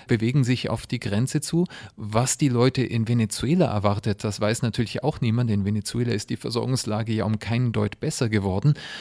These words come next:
und auch die medizinische Versorgung nicht. Aber diese, ja, nennen wir es Elendsmärsche, die haben sich in Bewegung gesetzt. Übrigens nicht nur venezolanische Flüchtlinge in Kolumbien. Fast genau das gleiche Bild gibt es inzwischen auch in Peru.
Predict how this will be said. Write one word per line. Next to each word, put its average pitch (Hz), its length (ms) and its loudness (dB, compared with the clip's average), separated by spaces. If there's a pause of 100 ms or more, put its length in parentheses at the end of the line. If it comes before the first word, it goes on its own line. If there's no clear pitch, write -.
(140)
und 107 220 -4
auch 98 100 -10
die 110 100 -6
medizinische 101 560 -2
Versorgung 117 480 0
nicht. 107 280 -2
Aber 117 320 0
diese, 117 420 0 (100)
ja, 113 320 -2
nennen 110 300 2
wir 101 80 2
es 107 100 -2
Elendsmärsche, 120 760 0
die 104 160 0
haben 123 200 2
sich 117 200 -2
in 117 100 0
Bewegung 104 380 -2
gesetzt. 131 400 -2 (240)
Übrigens 127 440 2
nicht 139 300 0
nur 139 360 4
venezolanische 117 840 -2
Flüchtlinge 123 460 -2
in 117 120 0
Kolumbien. 127 460 0
Fast - 420 -4
genau 110 240 0
das 110 160 -4
gleiche 117 300 -2
Bild 117 340 -4
gibt - 220 -10
es 110 120 -4
inzwischen 123 360 -2
auch - 180 -2
in 120 140 0
Peru. 120 400 4